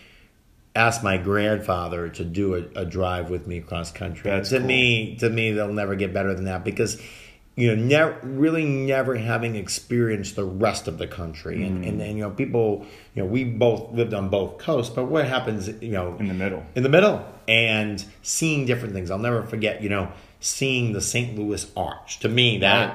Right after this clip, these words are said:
Speaker 2: Right. Yeah.
Speaker 1: that I was like, "Oh my God, like, this is the," you know, and, and now having the opportunity to have gone back to a lot of the places, 'cause I've traveled, I've been to forty-eight states
Speaker 2: Mm.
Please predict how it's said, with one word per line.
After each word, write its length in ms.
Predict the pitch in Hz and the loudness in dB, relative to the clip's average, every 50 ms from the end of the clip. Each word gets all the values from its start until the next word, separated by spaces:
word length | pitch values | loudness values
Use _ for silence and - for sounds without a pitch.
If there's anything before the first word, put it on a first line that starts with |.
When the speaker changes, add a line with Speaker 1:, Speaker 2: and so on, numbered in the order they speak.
| - - - - - - - - | -8 -12 -18 -20 -20 -20 -14 -12
Speaker 2:
Right. 100 | 101 101 | -8 -4
Yeah. 60 | 104 | -2
Speaker 1:
that 320 | 120 127 135 135 - - | 0 2 2 2 0 0
I 120 | 92 104 107 | -2 -2 -2
was 100 | 107 98 | -2 -2
like, 180 | 95 95 98 | -6 -10 -10
"Oh 80 | 120 123 | -10 -10
my 220 | 120 117 - - - - | -8 -10 -10 -12 -14 -10
God, 340 | - 117 127 123 113 - 87 | -8 -6 -6 -6 -6 -6 -8
like, 280 | 87 87 85 85 92 | -10 -10 -10 -10 -4
this 280 | 107 131 156 151 151 - | 2 2 4 4 4 0
is 280 | 131 113 98 - - - | 0 0 0 -2 -4 -6
the," 160 | - - - - | -12 -14 -14 -12
you 200 | - 131 127 123 | -6 0 0 2
know, 340 | 113 110 107 107 101 95 98 - - - - - - - _ _ | 2 2 2 2 0 -2 -4 -8 -14 -18 -20 -20 -20 -20 _ _
and, 280 | 117 110 107 107 110 107 | 4 6 6 4 2 0
and 140 | 117 117 120 | 0 2 2
now 280 | 131 139 143 139 127 | 2 2 2 2 2
having 420 | 120 120 123 123 120 117 110 113 113 | 2 2 2 4 2 2 0 -2 -4
the 120 | 107 113 113 | -4 -2 -2
opportunity 440 | 110 98 104 - - 117 113 104 92 95 | -2 -4 -6 -6 -4 -4 -4 -4 -4 -2
to 60 | 101 | -2
have 140 | 101 95 92 | -2 -2 -2
gone 220 | 104 101 98 95 | -4 -4 -4 -2
back 240 | 90 110 127 151 147 - | -2 -2 -2 -2 -4 -4
to 100 | - 110 | -4 -2
a 20 | |
lot 140 | 104 101 98 | 0 0 -2
of 80 | 95 | -2
the 60 | 90 - | -2 0
places, 380 | 107 101 95 95 98 92 90 | 0 0 0 -2 -4 -6 -6
'cause 120 | - 101 104 | -4 0 0
I've 540 | 107 107 - - - - - - - - | 0 0 -2 -8 -14 -18 -18 -18 -18 -16
traveled, 360 | - - 123 123 120 113 107 98 | -2 2 4 4 4 4 2 2
I've 80 | 90 | 0
been 120 | 104 101 - | -2 -2 -2
to 100 | 98 90 | -4 -6
forty-eight 720 | - - - 123 120 127 123 127 120 117 107 104 98 98 | -6 -2 0 2 2 2 0 -2 -2 -2 -2 -2 -4 -4
states 640 | - - - - 110 104 87 - - - - 107 101 | -6 -4 -2 0 0 0 -2 -6 -10 -10 -4 -4 -2
Speaker 2:
Mm. 160 | 95 95 90 | -2 -2 -4